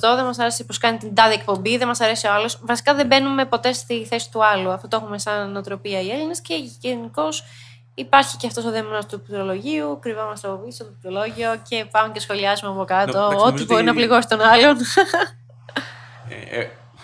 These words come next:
Speaker 2: πα-, παλαιότερα με ενοχλούσε πάρα πολύ αυτό. Ε, πλέον, επειδή βλέπεις ότι η ρότα των πραγμάτων είναι τέτοια, είναι, υπάρχει ανοσία. Εγώ προσωπικά έχω πάθει
Speaker 1: Ναι,
Speaker 2: ανοσία,
Speaker 1: και εγώ δεν
Speaker 2: δηλαδή,
Speaker 1: ασχολούμαι, να σου πω την
Speaker 2: ε,
Speaker 1: αλήθεια, ποτέ δεν ασχολήθηκα,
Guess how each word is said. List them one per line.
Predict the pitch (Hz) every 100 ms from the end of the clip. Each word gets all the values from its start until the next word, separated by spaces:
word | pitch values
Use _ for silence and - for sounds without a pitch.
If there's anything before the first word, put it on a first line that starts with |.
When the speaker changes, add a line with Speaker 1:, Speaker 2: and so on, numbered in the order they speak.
| - - _ _ _ _ - _ _ -
Speaker 2:
πα-, | 127 120
παλαιότερα | 127 117 135 151
με | 135
ενοχλούσε | 120 131 131
πάρα | 123 120
πολύ | - 90
αυτό. | 95 92 98 - _ _ _ _ _ - _
Ε, | - 101 92 92 - 120 - _
πλέον, | 127 156 160 160 156 - - _
επειδή | - 113 117 123
βλέπεις | 143 147
ότι | 135
η |
ρότα | 127 131
των | 123
πραγμάτων | 123 113 123 123 127
είναι | 131
τέτοια, | 123 113 - 120 147 - - _
είναι, | 160 180 170 127
υπάρχει | 143 160 156
ανοσία. | 139 - 117 - _ _ _
Εγώ | 113 127
προσωπικά | 135 120 -
έχω | 127
πάθει | 123 123
Speaker 1:
Ναι, | 120
Speaker 2:
ανοσία, | 262 233
Speaker 1:
και |
εγώ | 240 247
δεν | 247
Speaker 2:
δηλαδή, | 240
Speaker 1:
ασχολούμαι, | 208 190 185
να | 180
σου | 180
πω | -
την | 185 180
Speaker 2:
ε, |
Speaker 1:
αλήθεια, | 180 185 202
ποτέ | - 208
δεν | 196
ασχολήθηκα, | 185 185 233 -